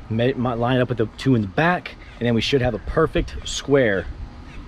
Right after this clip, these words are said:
rectangle, whatever it is, up top. We're gonna go ahead and, once we're all done, we're gonna go ahead and shave these, these bolts down just a little bit. And I'm gonna have my buddy De Palma from Treasure Coast C N C, the one that made the spacers, have him make a nice little cover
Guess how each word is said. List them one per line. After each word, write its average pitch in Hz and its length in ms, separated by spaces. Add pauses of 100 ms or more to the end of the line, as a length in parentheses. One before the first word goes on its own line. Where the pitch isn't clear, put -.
(160)
rectangle, 120 420
whatever 127 280
it 107 60
is, 98 220 (160)
up 120 180
top. 98 280 (1500)
We're 120 80
gonna 123 160
go 123 100
ahead 123 220
and, 117 140
once 131 180
we're 139 100
all 131 120
done, 131 160
we're 123 80
gonna 127 80
go 131 80
ahead 127 80
and 123 100
shave 131 220
these, 117 120 (380)
these 113 140
bolts 143 300
down 147 200
just 143 140
a 135 40
little 151 200
bit. 160 240
And - 560
I'm 120 40
gonna 123 140
have 127 180
my 123 60
buddy 120 340 (460)
De 127 80
Palma 127 320
from 120 480
Treasure 123 200
Coast 127 220
C 143 140
N 123 80
C, 123 380 (180)
the 143 60
one 151 100
that 143 80
made 147 160
the 135 60
spacers, 147 460
have 127 200
him 139 80
make 135 160
a 123 80
nice 127 240
little 131 140
cover 120 420